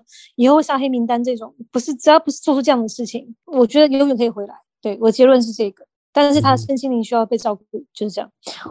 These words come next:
Speaker 1: 我今天要推荐什么？我想，我突然想起来那个，我前阵子在 Netflix 看了一个那个被遗忘的一九四五，他是讲这个，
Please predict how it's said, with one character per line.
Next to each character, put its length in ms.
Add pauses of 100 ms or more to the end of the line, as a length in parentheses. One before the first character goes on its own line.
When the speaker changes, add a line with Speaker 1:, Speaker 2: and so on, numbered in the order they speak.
(140)
Speaker 1:
我 60
今 100
天 60
要 80
推 120
荐 120
什 100
么？ 100
我 60
想， 180
我 60
突 100
然 80
想 160
起 120
来 200
那 140
个， 260 (440)
我 160
前 260
阵 220
子 200
在 240
Netflix 500
看 180
了 100
一 120
个 220
那 160
个 640
被 180
遗 80
忘 200
的 80
一 440
九 240
四 260
五， 280
他 140
是 120
讲 300
这 160
个， 560